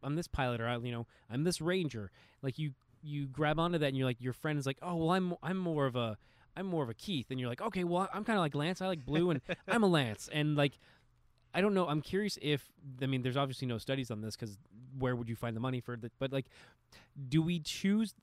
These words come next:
Speaker 1: the, the character we want to be like or the ones we are, and then we, we ch-, we adapt ourselves to that role?
Speaker 2: See, I think it's different per person. See,
Speaker 1: Yeah.
Speaker 2: me, I wanted, I like the character I wanted to be.
Speaker 1: Okay.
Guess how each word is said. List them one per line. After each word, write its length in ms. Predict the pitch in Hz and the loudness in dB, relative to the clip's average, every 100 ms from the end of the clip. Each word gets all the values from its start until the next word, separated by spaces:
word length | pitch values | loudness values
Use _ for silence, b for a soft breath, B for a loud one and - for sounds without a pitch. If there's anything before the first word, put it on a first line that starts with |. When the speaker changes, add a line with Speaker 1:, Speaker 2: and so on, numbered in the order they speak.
| - | -12
Speaker 1:
the, 540 | 143 147 139 127 117 104 - _ - | -2 0 2 2 0 -4 -12 _ -12
the 100 | 131 | -10
character 360 | - 151 156 160 | -2 0 0 2
we 100 | 139 | 0
want 240 | 123 131 - | 2 -2 -4
to 80 | |
be 260 | 92 110 160 | -8 -4 -2
like 260 | 190 214 - | 0 -2 -4
or 140 | - 123 | -4 -4
the 80 | 120 | -2
ones 200 | 127 117 | -2 -2
we 180 | 120 - | -4 -4
are, 480 | 131 165 110 98 113 - b b b | 0 2 2 0 -6 -10 b b b
and 140 | 131 139 | 0 2
then 120 | 135 | 2
we, 180 | 135 139 | 2 0
we 140 | 135 131 | -2 -4
ch-, 200 | - - | -8 -6
we 240 | 143 131 139 | -2 -2 -2
adapt 400 | 127 143 151 151 | -2 0 0 0
ourselves 400 | 131 139 120 - | -2 -2 -4 -8
to 260 | - - 147 | -10 -2 2
that 200 | 131 110 | 2 0
role? 360 | 123 131 98 90 - | 2 2 2 -4 -12
Speaker 2:
See, 220 | - 180 | -4 -2
I 100 | 131 | -2
think 220 | 151 143 | -2 -2
it's 160 | 143 - | -4 -4
different 420 | 151 143 147 127 | -2 0 -2 -4
per 120 | 135 | -6
person. 400 | 135 202 214 - - | -4 -4 -4 -6 -4
See, 140 | - | 4
Speaker 1:
Yeah. 120 | 147 | 6
Speaker 2:
me, 260 | 135 143 170 | 8 8 8
I 280 | - 131 151 147 127 - _ _ _ | 6 6 6 2 -4 -16 _ _ _
wanted, 540 | 139 117 127 143 139 - | -4 2 4 6 4 6
I 300 | 143 156 143 - | 6 6 2 -6
like 220 | 139 135 127 | 0 0 0
the 60 | |
character 340 | - 127 131 127 | -2 0 0 2
I 100 | 117 | 4
wanted 600 | 110 98 107 123 113 95 | 2 4 4 4 2 -2
to 100 | 104 | -6
be. 260 | 90 92 - - _ _ _ _ 131 | -8 -12 -16 -20 _ _ _ _ -2
Speaker 1:
Okay. 220 | 131 120 | 0 0